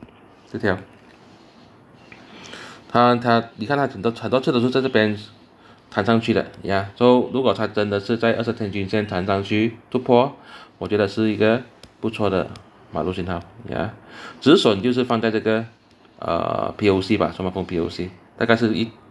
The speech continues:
大概是一点七五左右呀。当然，如果它站上去的时候，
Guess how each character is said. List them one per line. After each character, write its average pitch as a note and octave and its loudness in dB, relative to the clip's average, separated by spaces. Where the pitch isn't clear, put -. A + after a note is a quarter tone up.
大 A#2+ 2
概 A2 4
是 A2 2
一 A#2 0
点 E2 -6
七 - -6
五 F#2 -6
左 F2 -4
右 - -2
呀。 A2+ -6
当 B2 6
然， C3 8
如 C#3+ 2
果 A#2+ 4
它 A#2 6
站 C3+ 0
上 C3+ 0
去 C3 -2
的 A2+ 2
时 A2+ -4
候， A#2+ 2